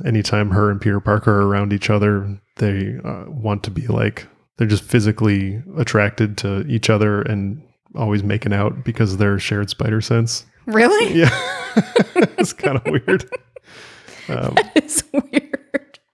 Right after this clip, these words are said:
Speaker 1: apparently she was also in Spider-Man Homecoming, just the character Cindy Moon.
Speaker 2: Really?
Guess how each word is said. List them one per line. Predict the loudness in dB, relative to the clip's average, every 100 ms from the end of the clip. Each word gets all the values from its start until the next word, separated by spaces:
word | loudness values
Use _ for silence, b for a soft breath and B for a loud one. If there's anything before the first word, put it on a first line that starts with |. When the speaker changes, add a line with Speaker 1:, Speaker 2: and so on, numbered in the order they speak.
| -4
Speaker 1:
apparently | 0 4 4 4 2
she | 4 2
was | 4
also | 2 0 -2 0
in | 0 0 -4
Spider-Man | -6 -4 -4 -2 -2
Homecoming, | -2 -2 -2 -4 -4 0
just | 2 2
the | 0
character | 2 0 0 -4 -4
Cindy | -2 -4 -4
Moon. | -6 -8 -8 -14 _ _ -2
Speaker 2:
Really? | 2 4 4 2